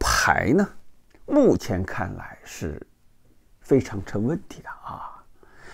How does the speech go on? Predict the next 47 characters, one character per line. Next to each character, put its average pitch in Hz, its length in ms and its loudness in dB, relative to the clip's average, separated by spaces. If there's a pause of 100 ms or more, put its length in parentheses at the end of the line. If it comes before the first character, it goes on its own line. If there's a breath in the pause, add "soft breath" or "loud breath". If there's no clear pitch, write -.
(180 loud breath)
因 196 140 8
为 196 80 10
它 226 320 -4
是 160 200 -2
一 120 180 2
个 127 260 2
电 269 480 4
子 95 180 -4
广 - 260 -6
告 - 220 -12
牌。 - 80 -20 (840 soft breath)
那 185 100 -20
么 190 120 -20
电 247 220 -4
子 - 160 -4
广 92 240 -2
告 104 180 2
牌 - 280 -8
呢， 95 220 -2
原 110 540 4
则 - 280 -4
上 - 300 -6
面 - 160 -12
啊， 107 320 -4
一 214 100 6
般 208 240 2
按 175 160 0
照 135 140 0
常 113 360 -2
规 214 280 4 (300 loud breath)
是 - 180 4
不 143 300 2
放 180 420 4
在 107 180 2
荒 180 380 2
郊 143 260 0
野 95 240 0 (100)
地 143 200 -2
的。 - 160 -16
为 233 180 6
什 - 160 -6
么 120 80 -4
呢？ 147 160 -4 (380 soft breath)
因 180 120 8
为 165 220 6 (320 soft breath)
容 123 420 2
易 175 280 0